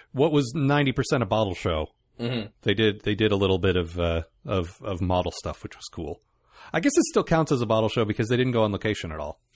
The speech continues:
Speaker 2: Yeah, I, I mean, this, D S nine must be, must
Speaker 1: It's
Speaker 2: regularly do bottle shows, right? Like,
Speaker 1: Yeah,
Speaker 2: they,
Speaker 1: it
Speaker 2: they rarely go on lo-, on location 'cause they don't have to.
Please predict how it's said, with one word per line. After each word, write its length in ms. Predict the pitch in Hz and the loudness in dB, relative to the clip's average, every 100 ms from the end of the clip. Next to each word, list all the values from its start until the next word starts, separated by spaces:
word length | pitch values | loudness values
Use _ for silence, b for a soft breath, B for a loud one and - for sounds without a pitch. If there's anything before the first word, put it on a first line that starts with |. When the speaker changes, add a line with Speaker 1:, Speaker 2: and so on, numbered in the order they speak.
| _ _ | _ _
Speaker 2:
Yeah, 180 | 156 170 | 0 0
I, 200 | 185 220 - B B B _ _ | 2 -2 -4 B B B _ _
I 80 | - | 2
mean, 260 | 226 220 202 | 4 4 2
this, 140 | 254 - - - - - | -2 -4 -10 -16 -16 -4
D 100 | 247 | -2
S 80 | - | 2
nine 200 | 208 240 | 2 2
must 180 | 175 - | 0 -2
be, 300 | 147 127 110 - _ _ | -2 -2 -4 -8 _ _
must 280 | 143 139 - _ _ - | -4 -4 -4 _ _ -4
Speaker 1:
It's 80 | 113 | 2
Speaker 2:
regularly 460 | 135 131 127 110 | 4 4 2 -2
do 120 | 104 113 | -4 -2
bottle 260 | 110 101 98 | 0 0 -2
shows, 340 | - 90 - | -4 -4 -4
right? 280 | 98 139 - | 0 0 0
Like, 120 | - | 0
Speaker 1:
Yeah, 180 | 175 - - | 2 2 2
Speaker 2:
they, 100 | 147 | 0
Speaker 1:
it 80 | 151 | 2
Speaker 2:
they 120 | 165 | 0
rarely 400 | 185 139 180 170 | 0 2 4 4
go 200 | 143 151 | 4 4
on 160 | 143 131 | 6 2
lo-, 120 | 123 - - - | 0 -2 -10 -4
on 180 | 120 113 | -2 -2
location 540 | 104 - 127 120 85 | -2 0 -2 -2 -8
'cause 140 | 107 107 | -10 -2
they 80 | |
don't 160 | 110 113 | 0 0
have 260 | 104 101 | -4 -8
to. 80 | - | -8